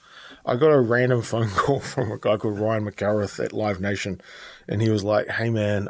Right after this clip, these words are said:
um, he's up in L A, and he's like, "We're gonna do Pharos again. Um,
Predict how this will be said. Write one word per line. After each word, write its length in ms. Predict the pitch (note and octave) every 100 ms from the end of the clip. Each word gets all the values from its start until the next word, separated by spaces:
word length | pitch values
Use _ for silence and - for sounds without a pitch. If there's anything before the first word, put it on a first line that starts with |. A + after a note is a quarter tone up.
| -
um, 360 | G#2+ G2+ G2+ G#2+
he's 180 | G#2
up 120 | G#2 G2
in 80 | G2
L 140 | G2+
A, 120 | G#2+ G#2
and 120 | F#2+
he's 160 | G#2+
like, 320 | A2 G#2 G2 - - - - -
"We're 220 | A2 B2
gonna 240 | B2 A#2+
do 160 | A2 A2
Pharos 440 | - G#2+ G#2+ G#2 A2
again. 420 | G2 G2 G2+ A#2+ - _ _ _ _ -
Um, 400 | A2 G2+ G2+